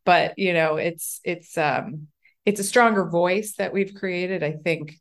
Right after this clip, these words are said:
through that. So that, I do like that. And what's really internally, what's really interesting, and I hadn't thought about this that much until recently, we just did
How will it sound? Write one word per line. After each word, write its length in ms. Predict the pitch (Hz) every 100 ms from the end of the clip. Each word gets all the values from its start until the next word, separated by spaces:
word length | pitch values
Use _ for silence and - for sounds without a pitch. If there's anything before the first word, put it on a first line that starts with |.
| -
through 320 | 170 160 151
that. 380 | - - - - _ _ 147 _ _ _ _
So 180 | - -
that, 260 | 165 147 151
I 60 |
do 180 | 160 160
like 260 | 151 139 139
that. 200 | 143 151
And 100 | 185
what's 180 | 208 208
really 380 | 233 220 208 - _ _ _ _ _ _ -
internally, 760 | 175 170 - 202 220 190 156
what's 240 | 151 151
really 320 | 175 170 160 160
interesting, 560 | 180 165 165 160 160 156
and 100 | 151
I 40 |
hadn't 320 | 160 202 214
thought 200 | 208 185
about 260 | 180 165 160
this 200 | 165 160
that 200 | 165 156
much 380 | 165 160 151 - - - - _
until 240 | - 180
recently, 420 | 170 185 185 160 160
we 140 | 160
just 240 | 156 160
did 260 | - 160 151